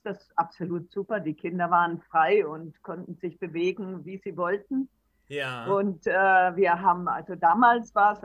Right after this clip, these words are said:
Speaker 1: einfach, unterwegs zu sein mit dem Wohnmobil. Inzwischen ist es wahrscheinlich nicht mehr so leicht.
Speaker 2: Ja. Und Phil, das ist der kleinere oder der größere
Speaker 1: Ja,
Speaker 2: Sohn?
Speaker 1: der Kleine.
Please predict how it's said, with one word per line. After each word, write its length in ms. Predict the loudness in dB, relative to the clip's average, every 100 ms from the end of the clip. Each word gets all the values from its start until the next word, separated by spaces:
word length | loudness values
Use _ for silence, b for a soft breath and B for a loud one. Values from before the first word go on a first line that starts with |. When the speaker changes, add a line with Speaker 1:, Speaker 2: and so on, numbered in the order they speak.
| -2
Speaker 1:
einfach, 540 | -2 -2 0 2 2
unterwegs 560 | -4 -10 -4 -4 -6 -10
zu 120 | -8
sein 200 | 0 0
mit 220 | 0 -6
dem 100 | -6
Wohnmobil. 520 | 6 6 6 -4 -4 -4
Inzwischen 480 | -6 -6 2 2
ist 180 | 2 -8
es 120 | -14 -12
wahrscheinlich 440 | -8 -8 -8 -10
nicht 220 | -12 -12
mehr 180 | -14 -14 -14
so 60 |
leicht. 360 | -16 -16 -18 -20 _ _ _ _ _ _
Speaker 2:
Ja. 460 | -8 -6 -4 -6 -10 B B B B _
Und 380 | -2 -2 -2 -10 _ _ _ _ _
Phil, 580 | -12 0 2 2 -2 -2
das 180 | -4 -4
ist 160 | -4
der 100 | -4
kleinere 360 | -4 -6 -4 -4
oder 160 | -2
der 100 | -4 -2
größere 340 | -4 -2 6
Speaker 1:
Ja, 140 | 6
Speaker 2:
Sohn? 240 | 6 0 -6 -6
Speaker 1:
der 80 | -6
Kleine. 520 | -4 -2 -2 -2 -6